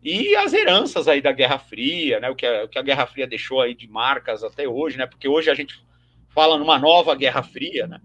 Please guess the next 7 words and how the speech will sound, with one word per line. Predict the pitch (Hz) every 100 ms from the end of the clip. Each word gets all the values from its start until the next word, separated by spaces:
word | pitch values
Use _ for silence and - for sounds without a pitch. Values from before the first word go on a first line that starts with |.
| - _ _ _
então | 143
talvez | 143 175 147 156
apareça | 175 185 143 143
alguma | 156 156 151
questão | 165 156 156
sobre | - 180 196
isso. | 143 95 -